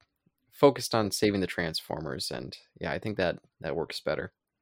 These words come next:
And I like this whole situation of humans basically in, like, in, like, a subtle war with the Transformers overall. It's no longer working with the Autobots. It's like all of them are off the,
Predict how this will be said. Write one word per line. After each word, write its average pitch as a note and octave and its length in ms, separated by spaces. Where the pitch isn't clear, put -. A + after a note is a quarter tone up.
And C3 100
I D3 40
like E3+ 200
this - 180
whole B2+ 380
situation G2+ 640
of F#2 180
humans G2 680
basically B2 440
in, G2 180
like, G2+ 180
in, G2 120
like, F#2+ 180
a - 60
subtle F#2+ 380
war F#2 160
with F2+ 120
the - 80
Transformers E2+ 720
overall. E2 600
It's - 160
no G#2+ 140
longer G2 400
working G2+ 220
with F#2+ 80
the G2 80
Autobots. F2+ 600
It's - 200
like E2+ 260
all F2+ 200
of F2+ 80
them D#2 220
are - 160
off - 280
the, - 240